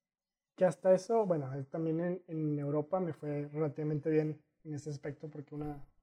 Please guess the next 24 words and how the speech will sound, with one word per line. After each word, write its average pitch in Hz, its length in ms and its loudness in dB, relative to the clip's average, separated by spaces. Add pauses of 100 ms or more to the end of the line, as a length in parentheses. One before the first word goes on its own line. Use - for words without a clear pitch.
(160)
bueno, 170 160 2
es 151 100 -2
esa 165 180 -2
parte, 143 260 -6
en, 139 220 -8
en 151 120 -6
España 147 320 -8
me 165 80 0
dijeron 147 420 -4
que, 131 320 -14 (960)
eh, 170 100 -2
"Oye, 202 220 8
¿cu-, 185 260 -4
cuánto 190 280 2
es?". 208 260 2 (460)
Me 165 80 -4
dijo, 151 160 -4
"No, 202 260 6
la 220 100 8
salud 190 280 6
es, 208 160 2 (200)
debe 185 140 0
ser 196 140 -4
gratis". 147 440 -2